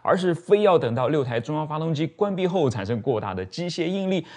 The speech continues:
把输送燃料与液氧的管线挤破着火后，跟着第一级一块儿，哎，炸成了花。你说就这样一个飞控电脑，我们到底该怎么评价它嘛？哎，反观超级重型啊，它不光是有飞控电脑，就连每台发动机里面呢，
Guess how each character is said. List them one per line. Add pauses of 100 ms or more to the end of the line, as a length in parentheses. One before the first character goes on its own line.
(160)
把
输
送
燃
料
与
液
氧
的
管
线
挤
破
着
火
后，
跟
着
第
一
级
一
块
儿，
哎， (140)
炸
成
了
花。 (120)
你
说
就
这
样
一
个
飞
控
电
脑，
我
们
到
底
该
怎
么
评
价
它
嘛？ (160)
哎， (460)
反
观
超
级
重
型
啊，
它
不
光
是
有
飞
控
电
脑，
就
连
每
台
发
动
机
里
面
呢，